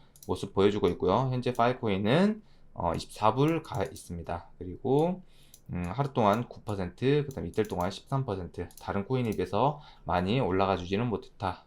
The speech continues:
어, 이렇게 보면 될 것 같습니다. 자, 첫 번째 뉴스 바로 시작하도록 하겠습니다. 지난주 기관 투자자가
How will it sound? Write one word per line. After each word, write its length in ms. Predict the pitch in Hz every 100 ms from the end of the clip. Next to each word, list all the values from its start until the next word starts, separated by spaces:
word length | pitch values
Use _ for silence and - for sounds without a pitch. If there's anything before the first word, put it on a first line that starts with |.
| -
어, 180 | 85 82
이렇게 320 | 82 - 87
보면 280 | - 90 92
될 180 | 92 -
것 80 |
같습니다. 400 | 92 90 - 87 - - -
자, 120 | 107
첫 140 | -
번째 240 | 165 185 135
뉴스 420 | 107 - 110 107
바로 220 | 90 92
시작하도록 460 | 98 - 101 107 104
하겠습니다. 520 | 110 117 98 90 87 - - - - - - - - -
지난주 600 | - 117 120 113 127 180 - -
기관 320 | - 110 127
투자자가 640 | 131 113 107 98 143 185